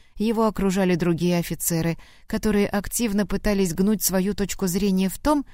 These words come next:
как должна идти битва. «А, прихвостни нового советника!» —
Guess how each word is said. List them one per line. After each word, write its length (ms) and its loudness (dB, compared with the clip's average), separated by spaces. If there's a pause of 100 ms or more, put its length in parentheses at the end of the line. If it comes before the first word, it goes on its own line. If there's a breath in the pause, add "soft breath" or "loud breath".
(320 soft breath)
как 220 0
должна 440 2
идти 220 -2
битва. 460 -2 (680)
«А, 640 2
прихвостни 680 2
нового 400 2
советника!» — 1040 0